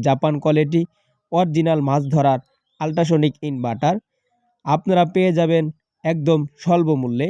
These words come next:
এক সপ্তাহের গ্যারান্টি, ছয় মাসের ওয়ারেন্টি। আরও পেয়ে যাবেন ঊননব্বই লক্ষ নব্বই হাজার ওয়াট, একদম স্টিকার লাগানো রয়েছে, made in Japan quality। আপনারা একদম কম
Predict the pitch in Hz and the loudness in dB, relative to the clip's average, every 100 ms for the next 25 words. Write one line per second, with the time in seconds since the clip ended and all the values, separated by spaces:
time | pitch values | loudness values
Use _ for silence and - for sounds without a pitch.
0 | - _ _ 170 - 175 156 175 180 156 | -8 _ _ -6 0 -2 0 0 0 2
1 | 165 165 156 196 185 _ _ - 175 165 | 2 2 0 -2 -4 _ _ -4 0 2
2 | 151 139 131 123 107 95 95 - _ _ | 0 0 0 0 -2 -4 -8 -16 _ _
3 | _ _ _ _ _ _ 147 151 135 143 | _ _ _ _ _ _ 0 0 2 0
4 | 127 127 127 127 - _ _ _ 175 190 | 0 0 0 -2 -4 _ _ _ -6 -2
5 | 180 165 175 165 147 190 160 156 _ - | -2 0 0 0 0 2 2 0 _ -6
6 | 156 185 175 175 135 135 - 135 131 127 | 0 2 2 2 2 0 -2 -6 -6 -8
7 | _ _ _ - - 151 143 160 151 151 | _ _ _ -20 -2 -2 2 2 0 -4
8 | _ - 180 - 190 170 147 151 147 147 | _ -4 -4 -2 0 0 2 2 2 2
9 | 143 135 135 135 156 156 _ _ _ - | 2 2 0 0 -2 -4 _ _ _ -4
10 | 170 165 151 147 143 - _ _ 143 127 | 2 2 4 2 -2 -10 _ _ -8 0
11 | 170 147 160 135 143 135 - 196 - _ | 0 2 -2 0 0 0 0 -4 -4 _
12 | _ _ _ - 165 190 175 165 170 156 | _ _ _ -10 -4 0 2 2 0 0
13 | 165 160 156 _ 185 | 0 0 -4 _ 0